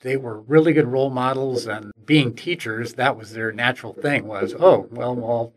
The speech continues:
I'll help you learn this." I also worked, uh, well, Bob and I both worked for, um, the, uh, community development director down in Coos Bay. I,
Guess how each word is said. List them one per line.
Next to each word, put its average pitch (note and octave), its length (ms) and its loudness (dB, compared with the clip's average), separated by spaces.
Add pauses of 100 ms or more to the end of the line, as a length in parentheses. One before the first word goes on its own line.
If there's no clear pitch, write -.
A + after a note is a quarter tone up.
(120)
I'll B2 120 -2
help C#3 260 -8
you A#2+ 100 -6
learn A#2+ 280 -2
this." - 320 -16 (840)
I B2+ 80 4
also D3 240 4
worked, C3 480 0
uh, B2 220 0
well, C#3 100 2
Bob C3 240 4
and B2+ 100 2
I B2+ 60 4
both C3 340 0
worked A#2+ 220 -4
for, A2+ 460 -4
um, G#2 320 -12 (580)
the, G#2+ 300 -4
uh, G2 160 -8 (240)
community D#3 340 4
development B2 420 2
director A2+ 400 -6
down A#2 280 -6
in G#2+ 160 -12
Coos B2 300 -14
Bay. A2+ 500 -4 (100)
I, C3+ 200 0